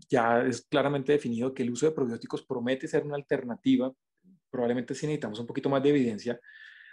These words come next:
para poder ver diferen-, eh, digamos que cada probiótico, cuál es el beneficio y cuál es la, el, el aporte que puede hacer. Pero ya, como les dije, con la, con la información con la que ya contamos a través de los diferentes,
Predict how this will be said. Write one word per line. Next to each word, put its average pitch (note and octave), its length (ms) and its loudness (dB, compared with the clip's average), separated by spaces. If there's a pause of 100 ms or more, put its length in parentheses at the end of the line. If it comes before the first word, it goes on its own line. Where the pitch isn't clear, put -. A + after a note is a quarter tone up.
(120)
para B2+ 240 2
poder A2+ 280 4
ver B2 300 2
diferen-, B2 400 -2
eh, A2+ 240 -8
digamos G#2+ 220 -10
que C3+ 160 -4
cada A#2+ 280 0
probiótico, C3 480 -2
cuál A2+ 200 -4
es A#2+ 120 -6
el C3 80 -2
beneficio C3 560 -2
y C3 60 -8
cuál A#2 200 -4
es A#2 140 -14
la, B2+ 280 -6
el, A#2+ 160 -10 (220)
el A#2 300 -20
aporte B2+ 360 0
que C#3+ 80 0
puede A#2+ 160 0
hacer. D3+ 240 0 (540)
Pero C#3 160 4
ya, C3 260 2
como D#3 140 -2
les C3+ 100 -2
dije, C#3+ 220 -2
con A#2 220 -4
la, A2 240 -6
con A#2+ 300 0
la A2 280 0 (640)
información A#2 640 0
con C#3 140 -2
la D3+ 80 2
que A#2+ 100 -4
ya A2+ 120 -2
contamos C#3 440 0
a D3 60 -2
través A#2+ 200 0
de A2 60 -8
los C3 100 0
diferentes, B2 680 -6